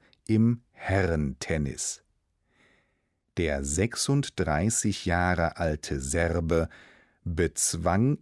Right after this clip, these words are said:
im Finale der French Open den Norweger Kasper Ruud mit sieben zu sechs, sechs zu drei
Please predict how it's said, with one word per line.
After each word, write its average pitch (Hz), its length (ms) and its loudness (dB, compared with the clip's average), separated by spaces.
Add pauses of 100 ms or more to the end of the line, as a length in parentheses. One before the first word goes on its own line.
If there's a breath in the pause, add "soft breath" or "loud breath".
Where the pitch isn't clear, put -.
im 101 340 2
Finale 87 880 0
der 78 380 -2
French 101 760 -2
Open 95 640 2 (540 soft breath)
den 104 480 2
Norweger 87 1200 0
Kasper 76 760 -2
Ruud 92 600 0 (560 soft breath)
mit 78 340 -4 (300)
sieben 80 640 -4
zu 69 240 -6
sechs, 82 600 -4 (300)
sechs - 520 -6
zu - 200 -10
drei 78 540 -2